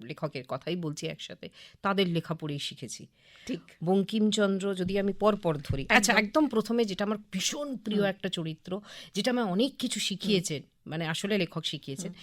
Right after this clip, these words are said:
Speaker 1: সেটা হচ্ছে নারা-, নারায়ণ সান্যালের যদি আমি রূপমঞ্জরির কথা বলি।
Speaker 2: ওহো হো হো। একদম।
Speaker 1: হ্যাঁ, মানে, ওই যে হটি বিদ্যালঙ্কার,
Speaker 2: হ্যাঁ, হ্যাঁ।
Speaker 1: তার সেই সময়ে দাঁড়িয়ে তার যে একটা, মানে, মেয়েদেরকে overall একটা উপরে তোলার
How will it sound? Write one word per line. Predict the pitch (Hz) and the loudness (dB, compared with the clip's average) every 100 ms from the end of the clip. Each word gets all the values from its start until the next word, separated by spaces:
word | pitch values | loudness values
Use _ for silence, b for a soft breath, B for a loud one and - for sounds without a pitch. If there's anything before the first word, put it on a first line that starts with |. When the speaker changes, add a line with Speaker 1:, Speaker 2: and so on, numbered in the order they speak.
| B | B
Speaker 1:
সেটা | 220 208 | -4 -2
হচ্ছে | 196 - 214 | -2 -2 -2
নারা-, | 170 151 147 - | -2 -2 -2 -4
নারায়ণ | 156 160 175 | -4 -2 -2
সান্যালের | 180 180 180 185 240 | -4 -6 -6 -6 -6
যদি | 180 170 | -6 -6
আমি | 170 226 | -6 -4
রূপমঞ্জরির | 190 156 135 127 120 113 101 - | -6 -6 -6 -6 -8 -10 -14 -16
কথা | - - | -20 -6
বলি। | - | 0
Speaker 2:
ওহো | 269 269 | 0 0
হো | 170 139 151 | -4 -6 -14
হো। | - _ _ - - - B B | -18 _ _ -4 -4 -6 B B
একদম। | 131 - | -8 -4
Speaker 1:
হ্যাঁ, | 214 - | -4 -2
মানে, | 180 220 208 - _ _ _ _ - | 4 4 4 -2 _ _ _ _ 0
ওই | 247 | 2
যে | 254 | 2
হটি | 254 196 185 240 | 2 2 2 0
বিদ্যালঙ্কার, | 226 170 180 147 131 147 120 - | 0 0 0 0 -4 -6 -8 -8
Speaker 2:
হ্যাঁ, | 190 170 131 - | -8 -8 -8 -14
হ্যাঁ। | 170 139 | -10 4
Speaker 1:
তার | 214 214 220 - | 6 8 4 -2
সেই | - - 240 254 285 | -2 2 2 4 2
সময়ে | - 277 269 262 180 156 | 0 2 4 6 4 2
দাঁড়িয়ে | 143 139 127 156 _ _ | 0 -4 -8 -12 _ _
তার | 185 185 202 202 | 2 2 2 0
যে | 214 233 233 220 - _ | 0 2 2 0 -10 _
একটা, | 175 - - 196 185 B B B | -10 -6 0 2 0 B B B
মানে, | 185 190 202 | 0 2 6
মেয়েদেরকে | 233 262 262 226 262 | 6 8 6 2 0
overall | 202 185 214 214 175 135 143 - | 2 4 6 6 6 2 -6 -10
একটা | 170 - 185 | -10 -2 -2
উপরে | 170 - 180 | 0 0 -2
তোলার | 175 196 165 120 | 0 2 2 0